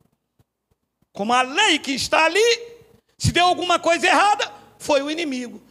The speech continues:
O inimigo é sujo. Se deu certo, Deus tá me prosperando, Deus tá me abençoando.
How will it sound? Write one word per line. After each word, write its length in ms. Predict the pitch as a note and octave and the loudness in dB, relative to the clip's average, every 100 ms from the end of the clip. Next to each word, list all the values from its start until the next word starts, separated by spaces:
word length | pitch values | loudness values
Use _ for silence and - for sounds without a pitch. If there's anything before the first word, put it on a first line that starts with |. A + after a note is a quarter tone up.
| _ | _
O 120 | - C4+ | -4 -2
inimigo 420 | C4+ C4 C4 C#4+ | -2 -4 -4 -4
é 60 | |
sujo. 320 | C#4 A3+ G3+ - - | -4 -6 -12 -14 -8
Se 160 | - G#4 | -2 0
deu 220 | G4 F4+ | 2 0
certo, 500 | - F4 G4 - - - - | 2 2 4 2 -4 -14 -8
Deus 200 | G#3 G#3 | -6 -4
tá 120 | - | -4
me 100 | A3 | -6
prosperando, 680 | G#3+ A#3+ - C4 A3+ F3+ E3 - _ | -6 -8 -4 -4 -4 -6 -14 -20 _
Deus 220 | D#3 F3+ | -6 -6
tá 120 | - F3 | -6 -10
me 100 | F3+ | -10
abençoando. 680 | F#3+ F#3 - - F3 D#3+ | -12 -14 -16 -20 -20 -20